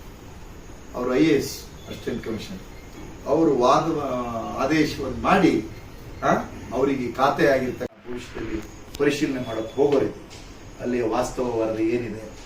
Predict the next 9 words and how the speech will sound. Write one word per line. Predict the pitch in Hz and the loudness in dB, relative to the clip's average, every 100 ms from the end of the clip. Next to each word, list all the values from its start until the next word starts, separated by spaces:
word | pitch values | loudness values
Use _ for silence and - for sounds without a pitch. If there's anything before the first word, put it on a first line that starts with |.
| - - | -16 -4
ಅದನ್ನಿಟ್ಟು | 113 123 120 135 - 220 - - - - - 117 131 | -2 0 0 -2 0 -2 -2 -8 -16 -16 -12 -4 0
ಏನು | 135 127 | 2 0
ಕೆ | - 139 | 0 2
ಡಿ | 147 | 2
ಪಿ | 143 | 0
ಅಲ್ಲಿ | 127 123 | -2 -2
ರಾಜೇಗೌಡರು | 117 135 127 120 | -2 -2 -2 -2
ನಿರ್ಧಾರ | 104 117 117 139 | -4 -6 2 4
ಮಾಡಿದರೆ | 123 123 117 190 - | 4 0 -2 -4 -6